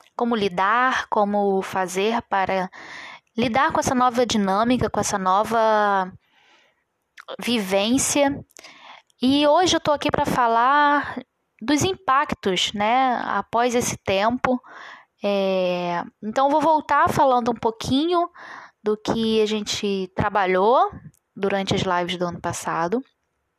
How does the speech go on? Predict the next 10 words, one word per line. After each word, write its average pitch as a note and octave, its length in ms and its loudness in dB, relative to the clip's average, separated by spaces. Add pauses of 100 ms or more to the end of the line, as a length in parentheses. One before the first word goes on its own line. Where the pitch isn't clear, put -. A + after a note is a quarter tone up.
(220)
e G#3+ 60 -2
falar A#3+ 200 0
um A3 80 0
pouquinho A3 500 -2 (500)
daquilo A#3 460 0
que A#3+ 180 -4
ficou C4+ 460 0
de C4 100 -2
resquício, A3+ 640 -2
né? A3 180 0